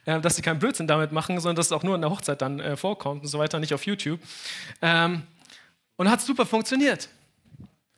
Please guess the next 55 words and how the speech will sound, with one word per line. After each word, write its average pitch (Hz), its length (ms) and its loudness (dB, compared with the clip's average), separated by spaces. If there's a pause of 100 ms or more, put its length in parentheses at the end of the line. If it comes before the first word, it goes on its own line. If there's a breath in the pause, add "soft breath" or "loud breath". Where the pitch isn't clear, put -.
(220)
Raus 269 200 8
aus - 180 0
der 208 120 6
Komfortzone, 214 680 2
das 175 160 4
hatten 214 160 4
wir 220 80 4
noch 220 160 4
nie 247 160 6
vorher 220 300 6
gemacht. 202 440 2 (160)
In 143 100 -8
Tat 175 180 2
und 170 80 -4
Wahrheit, 185 200 2
ich 156 100 -6
rede 196 160 0
nicht 160 100 -4
so 147 100 -4
viel 135 300 -4
in 143 80 -6
der 135 80 2
Fußgängerzone. 135 640 -4
Ich 123 100 -6
weiß 151 160 -2
nicht, 139 100 -8
wie 139 40 -8
viel 139 320 -6
du 175 100 -4
in 175 40 -2
der 170 100 -4
Fußgängerzone, 175 580 -6
da - 120 -4
gibt's 170 160 -2
komische 185 280 2
Leute, 165 280 0
okay? 151 220 0 (480 loud breath)
Ich - 60 -14
find 156 160 -2
die 147 60 0
auch 139 120 0
komisch. 135 400 -6 (280 loud breath)
Aber 151 380 6
wir 165 80 4
haben 180 100 2
das 180 160 2
gemacht. 175 380 2 (800 loud breath)
Ähm, 151 400 0 (720)
und, 190 200 -2
und 196 120 0
das 220 120 6
ist - 320 -6
genauso 214 520 2
im 180 240 -2
Geistlichen. 175 560 -2